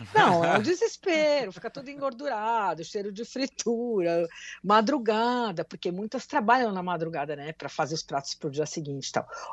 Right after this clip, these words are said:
Outro problema é o barulho. As coifas mesmo, geradores dessas cozinhas, tal, porque tudo tem que ter gerador, porque senão, imagina, trinta restaurantes que não conseguem, é, entregar, né? Então tem que ter lá um monte de coisa. E f-, isso tudo faz um barulhão.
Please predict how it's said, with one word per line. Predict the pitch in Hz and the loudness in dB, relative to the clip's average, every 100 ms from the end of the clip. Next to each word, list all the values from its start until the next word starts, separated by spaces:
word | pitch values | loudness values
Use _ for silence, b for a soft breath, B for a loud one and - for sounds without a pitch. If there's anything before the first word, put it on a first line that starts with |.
| - | 6
Outro | 185 359 320 | 8 8 4
problema | - 190 214 277 | 2 4 4 2
é | |
o | |
barulho. | 254 370 302 294 247 147 139 _ B B - | 2 2 2 -2 -4 -6 -10 _ B B -4
As | - | -4
coifas | - 214 254 349 - 170 | 0 4 6 4 -2 -8
mesmo, | 156 190 185 165 | -6 -6 -6 -6
geradores | 180 185 170 175 202 196 151 | -4 -4 -2 4 4 4 -2
dessas | 147 151 151 | -8 -10 -10
cozinhas, | - 139 160 160 123 | -14 -14 -12 -12 -8
tal, | - | -8
porque | - | -8
tudo | 151 147 | -8 -6
tem | 151 | -8
que | - | -4
ter | 143 | 0
gerador, | 185 247 233 196 214 - | 2 4 6 6 6 4
porque | - - | -4 -16
senão, | 160 143 | -12 -8
imagina, | 190 156 127 127 | -8 -8 -10 -12
trinta | - 151 165 180 | -6 -4 0 2
restaurantes | 185 190 180 190 190 | 2 4 2 2 -2
que | - | -8
não | 208 | -6
conseguem, | 220 180 180 196 214 208 180 B B B | -8 -6 -4 -4 -4 -4 -6 B B B
é, | 160 165 165 151 151 | 2 2 4 6 6
entregar, | 160 214 185 151 | 6 4 6 6
né? | 135 151 _ - | 4 -6 _ -20
Então | - 143 | -10 -10
tem | - 185 | -4 -6
que | 190 | -4
ter | - 175 | -4 0
lá | 160 | 0
um | |
monte | 147 185 190 | -2 -8 -10
de | 175 | -8
coisa. | - 139 - | -6 -6 -8
E | |
f-, | - - | -12 -6
isso | - | -6
tudo | - 262 | -4 -4
faz | 254 233 | 0 2
um | |
barulhão. | 233 233 247 202 202 214 180 | 2 2 4 4 6 4 0